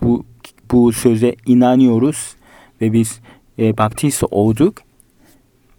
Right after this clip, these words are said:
Ve geçmiş insan, yani yasa altında olan, yasa altındaki o eski adamı tamamen gömdük. O yüzden beden olarak tamamen gömüldük. Ama ruhça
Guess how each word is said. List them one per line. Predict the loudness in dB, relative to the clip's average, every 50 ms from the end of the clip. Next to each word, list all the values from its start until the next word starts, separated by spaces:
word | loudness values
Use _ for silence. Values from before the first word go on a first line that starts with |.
| _ _ _ _ _ _ _ -20 -20 _ _ _ _ _ _ _ _ _ -2
Ve | -2 -2
geçmiş | -2 0 0 0 0 0 0 -2 -2 -2 -4 -4
insan, | -4 -4 -4 -4 -4 -4 -4 -6 -10 _ _ _ _ _ _ _ _ _ _ _ _ _ _ _ _ _ _ _ _ _ -2
yani | 0 0 0 0 -2 -4 -4 -2
yasa | -2 -2 -2 -2 -2 -4 -4
altında | -2 -2 -2 -2 -4 -4 -4 -4 -4 -4 -6
olan, | -6 -8 -6 -4 -4 -4 -6 -6 -10 _ _ _ _ _ _ _ _ _ _ _ _ _ _ _ -4
yasa | -4 -4 -2 -4 -8 -6 -2
altındaki | -2 -2 -2 -2 -2 -4 -2 -2 -2 -4 -6 -10 _ _ _ _ -6 -2 -2 -2 -2 -4 _ -18 -20 _ _ -2
o | 0 0 0 -4 -8 -8 _ -4
eski | -4 -4 -4 -8 -6 -4 -2
adamı | -2 0 0 0 0 0 0 -2
tamamen | -2 -2 -2 0 0 0 0 0
gömdük. | 0 0 -2 -2 -4 -6 -8 -6
O | -4 -4
yüzden | -2 -2 -2 -2 -4 -4 -8 _ _ _ _ _ -2
beden | 0 2 2 2 0
olarak | 0 -2 -2 -2 -2 -4 -6 -6
tamamen | -4 -2 -2 0 0 0 -2 -2 -2 0
gömüldük. | 0 2 4 4 2 2 0 -2 -4 -6 _ -20 -20 -20 -20 -20 _ _ _ _ _ _ _ _ _ _ _ -2
Ama | -2 0 2 2 0 0 -2 -4 -8 _
ruhça | -2 0 2 2 2 0 -2 -6 -12 -8 -4 -2 -2 -2 -2 -6 -10